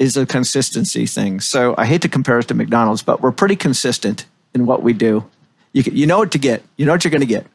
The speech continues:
when you come to this thing, right? Uh, we change it up a little bit, um, here and there. And, and certainly, every time there's, is an extreme event, uh, I'm t-, usually it's a, it has to be sort of a regionally extreme event, not just a local one.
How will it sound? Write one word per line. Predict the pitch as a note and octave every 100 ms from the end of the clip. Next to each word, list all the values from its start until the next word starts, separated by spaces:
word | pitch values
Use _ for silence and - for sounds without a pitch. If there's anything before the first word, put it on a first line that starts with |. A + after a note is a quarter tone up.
| -
when | B2+
you | A2
come | A2+ A2
to |
this | G2 F2+ -
thing, | G#2+ - _ -
right? | G2+ C3+ - - - -
Uh, | A#2 A2+
we | C#3
change | E3 F3+
it | D#3+
up | D#3
a | C#3
little | D#3 D#3+
bit, | B2+ A2+ A2+ _ _ _ -
um, | B2 A2+ A2
here | C3 C3+
and | B2
there. | A2+ G2+ G#2+ - _ -
And, | C#3 C#3+ -
and | C#3+ C3+
certainly, | - - G3+ - C3 F#2 F#2+ B2+ _
every | D#3 F3
time | G3+ F3+
there's, | D#3+ D3 - -
is | E3 D3
an | C3
extreme | A#2+ - C#3 A#2+
event, | A2 F2+ - - _ -
uh, | A#2+
I'm | - B2+
t-, | - -
usually | C#3 D3 B2+
it's | B2
a, | B2+ B2 -
it | A2 -
has | D3 -
to | D#3
be | D3+
sort | D#3 C#3+
of |
a | B2 A#2+
regionally | A#2 C#3 C#3+ B2 B2+ A#2+
extreme | F#2+ - - G#2+
event, | G2 F#2 E2+
not | G#2+ A2
just | A2+ -
a | G#2+
local | G2+ G#2+ -
one. | - -